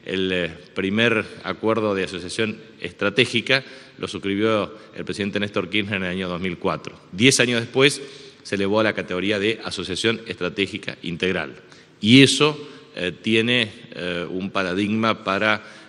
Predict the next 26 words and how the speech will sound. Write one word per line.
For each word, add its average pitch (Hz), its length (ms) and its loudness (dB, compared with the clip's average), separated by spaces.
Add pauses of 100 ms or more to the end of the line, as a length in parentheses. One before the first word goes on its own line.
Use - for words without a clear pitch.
el 101 240 0
crecimiento 104 680 0
y - 20 0
la 95 160 -4
expansión 101 640 -4
de 92 80 -4
las 82 140 -4
relaciones 87 640 -4 (340)
bilaterales 87 640 4
de 80 80 -2
ambos 80 260 -2
países. - 540 -10 (480)
Eh, 104 180 8
también 127 340 6
quería, 131 400 10 (540)
eh, 92 260 4
remarcar 101 600 2
que, 117 320 0 (340)
eh, 85 680 -2 (800)
ayer, 80 360 -8
eh, 82 360 -4 (140)
en 85 140 -6
el 87 100 -2
fin 107 160 -2
de 98 80 -2
semana 107 460 2